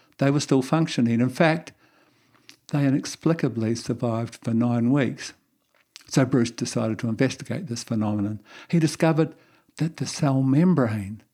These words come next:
was the message centre controlling much of cell function.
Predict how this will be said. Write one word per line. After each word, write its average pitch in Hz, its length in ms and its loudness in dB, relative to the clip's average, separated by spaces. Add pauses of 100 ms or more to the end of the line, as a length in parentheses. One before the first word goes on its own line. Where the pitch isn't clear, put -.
(380)
was 117 260 -4
the 127 100 -2
message 139 440 0
centre 120 640 -6 (380)
controlling 117 540 0
much 117 280 -2
of 120 100 -6
cell 117 240 -2
function. 135 580 -2